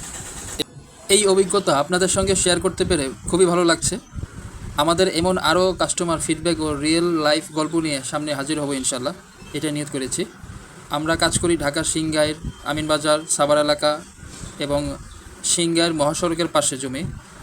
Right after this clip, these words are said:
ইন্ডাস্ট্রিয়াল জমি, বাংলো বাড়ির জমি অথবা যে কোনো জমির সন্ধানে, বড় কোনো জমির সন্ধানে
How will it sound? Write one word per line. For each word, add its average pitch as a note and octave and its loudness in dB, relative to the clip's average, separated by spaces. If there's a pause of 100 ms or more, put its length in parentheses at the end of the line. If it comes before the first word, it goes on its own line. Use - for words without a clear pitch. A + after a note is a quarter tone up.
(200)
ইন্ডাস্ট্রিয়াল E3 2
জমি, C#3+ -4 (560)
বাংলো D3+ 4
বাড়ির D#3+ 4
জমি C#3 -4 (500)
অথবা F#3 2
যে F3 4
কোনো G3 0
জমির F3 0
সন্ধানে, E3 -2 (260)
বড় F3+ 6
কোনো F#3 -2
জমির E3 0
সন্ধানে D3+ -2